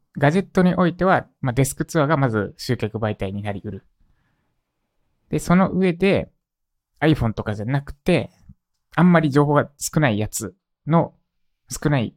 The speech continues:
ガジェットのレビューを中心に上げていくですね。で、ある程度チャンネルが伸びてきたら、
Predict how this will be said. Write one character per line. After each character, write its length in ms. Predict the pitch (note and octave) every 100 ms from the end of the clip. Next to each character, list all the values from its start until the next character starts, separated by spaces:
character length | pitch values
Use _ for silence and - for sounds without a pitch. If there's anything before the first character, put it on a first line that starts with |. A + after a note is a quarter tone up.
| _ -
ガ 100 | A#2
ジ 80 |
ェ 40 | A#2+
ッ 40 |
ト 140 | - B2
の 260 | C3+ - _ _ _ _
レ 140 | A2+ A2+
ビ 160 | A2
ュ 20 |
ー 80 | -
を 140 | D#3 A2
中 200 | - A2+
心 160 | A#2
に 80 | C3+
上 100 | G#2+
げ 80 | G#2
て 80 | -
い 20 |
く 120 | A#2
で 60 | - _
す 120 | - -
ね。 160 | G#2+ _ _ _ _ _ _ _ _
で、 100 | E3
あ 120 | D#3+ D#3
る 180 | G3+ -
程 180 | G#3
度 120 | G3 G#3
チ 140 | -
ャ 40 |
ン 60 | F3
ネ 80 | F3+
ル 60 |
が 80 | F3+
伸 140 | F3 F3
び 80 | F3
て 80 |
き 100 | D#3
た 140 | - D#3+
ら、 240 | F#3 -